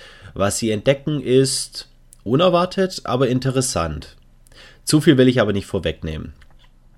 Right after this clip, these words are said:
Was erwartet den Zuschauer? Auf jeden Fall eindrucksvolle Bilder.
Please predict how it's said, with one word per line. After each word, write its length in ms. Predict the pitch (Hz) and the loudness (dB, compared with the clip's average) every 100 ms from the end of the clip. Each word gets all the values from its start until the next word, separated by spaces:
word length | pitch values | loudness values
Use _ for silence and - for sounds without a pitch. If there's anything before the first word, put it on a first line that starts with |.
| - _ | -20 _
Was 240 | - 135 143 | -2 0 2
erwartet 340 | 110 107 104 | 2 0 -2
den 140 | 98 90 | -4 -4
Zuschauer? 640 | - 82 - 78 82 - - - - - | -6 -8 -8 -10 -12 -16 -20 -20 -20 -10
Auf 200 | 90 101 | -8 2
jeden 260 | 120 143 | 2 2
Fall 340 | 131 107 113 - | 0 -2 -2 -4
eindrucksvolle 840 | - 98 107 104 101 - - 90 90 | -4 -4 -4 -6 -8 -6 -4 -4 -4
Bilder. 520 | 85 87 87 80 | -2 -2 -2 -4